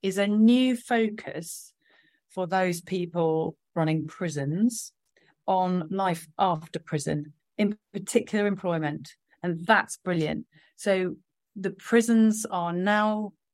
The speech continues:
targeted with having a certain percentage of people in work six weeks after release. Now, that's really tough because historically, the job of the prison has been to keep people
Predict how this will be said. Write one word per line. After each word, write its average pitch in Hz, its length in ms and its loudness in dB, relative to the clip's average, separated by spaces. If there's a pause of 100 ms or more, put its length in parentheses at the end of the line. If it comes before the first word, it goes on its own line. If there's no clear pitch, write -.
(160)
targeted 214 800 -2 (500)
with 180 200 -2
having 180 320 0
a 170 40 0
certain 170 280 -2
percentage 180 420 -6
of 185 140 -8
people 190 640 -4 (320)
in 233 480 6
work 175 560 0
six - 340 -10
weeks - 260 -8
after 165 320 -6
release. 160 520 -10 (100)
Now, 202 80 0
that's 220 460 2
really 208 400 2
tough - 360 -8 (400)
because 190 540 -4 (420)
historically, - 760 -2
the 165 100 -4
job 214 220 0
of 151 40 0
the 160 60 -4
prison 156 440 -2
has 175 200 -6
been 170 260 0
to 160 80 -6
keep - 240 -8
people 160 440 -6